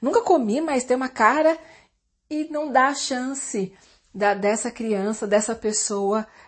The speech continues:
em ter essa vontade de experimentar.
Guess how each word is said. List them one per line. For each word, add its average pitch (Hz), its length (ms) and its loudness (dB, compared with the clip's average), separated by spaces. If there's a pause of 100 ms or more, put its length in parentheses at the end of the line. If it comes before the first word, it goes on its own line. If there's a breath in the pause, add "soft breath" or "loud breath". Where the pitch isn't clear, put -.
em 214 120 -6
ter 208 360 0
essa 208 200 -2
vontade 190 500 -4
de 180 100 -6
experimentar. 202 920 -4